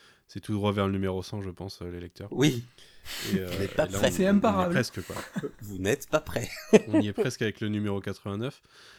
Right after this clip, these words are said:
Speaker 1: Ce que je trouve très fort dans ce numéro, c'est qu'en fait, il est, il répond parfaitement au numéro soixante-cinq dont on a parlé juste avant,
Speaker 2: Ouais.
Speaker 1: dans le sens où, euh, Splinter est le grand absent,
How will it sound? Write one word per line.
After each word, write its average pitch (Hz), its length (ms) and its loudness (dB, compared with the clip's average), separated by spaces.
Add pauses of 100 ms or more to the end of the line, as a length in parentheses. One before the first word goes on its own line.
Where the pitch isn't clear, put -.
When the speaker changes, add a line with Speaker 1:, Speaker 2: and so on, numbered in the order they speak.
Speaker 1:
Ce - 80 -16
que 127 120 -2
je - 60 -4
trouve 139 180 -6
très 143 180 -2
fort 151 220 -2
dans 131 100 -2
ce - 160 -8
numéro, 123 260 -2
c'est 120 120 -12
qu'en 117 100 -6
fait, - 260 -8
il 110 140 -6
est, 107 160 -4
il 117 140 -4
répond 117 340 -4
parfaitement 120 480 -6
au 120 80 0
numéro 110 300 -2
soixante-cinq 113 520 -8
dont 101 140 -8
on 104 100 -6
a 98 60 -6
parlé 101 220 -4
juste 98 200 -12
avant, 113 240 -6 (380)
Speaker 2:
Ouais. 113 160 -4
Speaker 1:
dans 113 80 -2
le 104 60 0
sens - 320 -2
où, 110 160 0
euh, 98 420 0
Splinter 113 500 -2
est 101 60 0
le 98 60 -2
grand 107 240 -4
absent, 104 360 -6